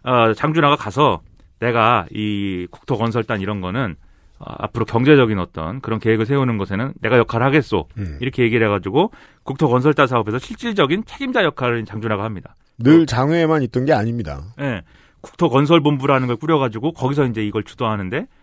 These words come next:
Speaker 1: 그때 뭐 기획, 기획조정 뭐 부장인가 뭐 그걸 해요.
Speaker 2: 핵심으로 들어갑니다.
Speaker 1: 예. 그리고 이 국토건설본부의 모든 핵심에 다 사상계 그룹이 들어가서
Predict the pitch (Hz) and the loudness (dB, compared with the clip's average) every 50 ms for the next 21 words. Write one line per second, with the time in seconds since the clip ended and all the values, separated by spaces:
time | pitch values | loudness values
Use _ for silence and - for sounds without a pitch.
0 | _ _ - - - 143 131 120 110 101 98 - - - - _ _ _ - - | _ _ -18 -10 -6 -4 -2 -2 -2 -4 -6 -8 -14 -20 -20 _ _ _ -10 -4
1 | 131 135 170 165 - _ - - 139 151 180 175 - 151 143 127 131 117 110 104 | 2 2 2 2 0 _ -6 2 4 4 4 4 2 -2 0 0 0 -2 -2 -6
2 | 98 95 - - - - - - 143 135 123 - 120 113 - 123 120 131 120 110 | -8 -10 -14 -16 -20 -20 -20 -20 -20 -18 -14 -14 -14 -12 -10 -4 -4 -2 -2 -2
3 | 117 120 113 - - 113 120 120 139 123 98 92 90 85 - - - - 143 - | -4 -6 -8 -8 -6 -6 -4 -2 -2 -2 -4 -4 -6 -8 -10 -14 -12 -12 -8 -4
4 | - - 196 202 190 185 185 170 139 139 147 135 147 139 135 120 117 98 80 - | -2 0 2 2 4 6 4 6 6 6 4 4 4 0 0 0 -2 -2 -4 -10
5 | - - - 135 131 113 101 - _ _ _ _ _ _ - - 165 180 165 202 | -14 -10 -6 -4 -4 -4 -6 -10 _ _ _ _ _ _ -4 2 2 4 4 4
6 | 240 196 175 180 - - 143 - - 214 214 139 147 147 156 175 190 190 165 170 | 4 4 2 0 -4 -8 -10 -2 2 2 4 4 4 2 4 2 2 2 2 2
7 | 165 156 135 127 143 185 151 104 117 147 156 208 196 185 175 - - 156 147 175 | 0 0 0 0 0 0 0 -2 -4 -2 -2 -2 -2 -2 -4 -6 -6 -4 -4 -4
8 | 170 123 113 - - 185 240 254 247 226 226 175 170 156 151 143 123 123 113 107 | -4 -8 -10 -8 -4 0 0 0 2 0 0 0 0 -2 -2 -2 -4 -2 -2 -2
9 | 92 90 85 113 139 120 - | -2 -2 -2 -2 -2 -2 -2